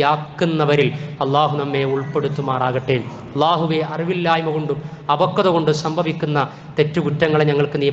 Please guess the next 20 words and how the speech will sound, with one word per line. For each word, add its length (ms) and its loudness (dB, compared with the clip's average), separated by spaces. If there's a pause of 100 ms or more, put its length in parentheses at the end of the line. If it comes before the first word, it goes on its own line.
പുറത്തു 380 0
മാപ്പാക്കി 480 2
തരണമേ 520 0
നാഥാ. 240 2 (420)
അല്ലാഹുവേ, 440 4 (100)
മരണപ്പെട്ടു 500 -2
പോയ 160 0 (120)
മാതാപിതാക്കൾ, 680 2 (340)
സഹോദരി 420 2 (120)
സഹോദരന്മാർ, 560 2 (320)
സത്യവിശ്വാസി 680 0
വിശ്വാസിനികൾ, 680 0 (340)
അവർക്കും 360 2
ഞങ്ങൾക്കും 440 2
നീ 60 4 (120)
മഗ്ഫിറത്തും 680 0
മർഹമത്തും 560 0 (280)
പ്രദാനം 400 0 (120)
ചെയ്യണമേ 560 -2
നാഥാ. 240 2